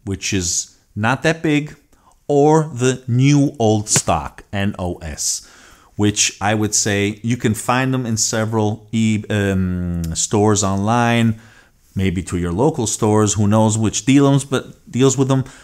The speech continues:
but usually you really had to hit on eBay to find them. At least that's what I do. Here in Italy, it's very, very difficult to find them. Nobody has them. So, <clears throat> at that point,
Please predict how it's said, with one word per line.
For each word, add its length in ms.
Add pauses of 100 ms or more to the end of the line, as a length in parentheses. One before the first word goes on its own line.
(100)
but 320 (340)
usually 480
you 180
really 280
had 220
to 40
hit 360 (200)
on 320 (100)
eBay 460
to 80
find 360
them. 120
At 120
least 200
that's 240
what 160
I 200
do. 180 (500)
Here 240
in 100
Italy, 320
it's 220
very, 420
very 220
difficult 460
to 60
find 320
them. 200
Nobody 320
has 240
them. 200 (1200)
So, 440
<clears throat> 60
at 1000
that 200
point, 320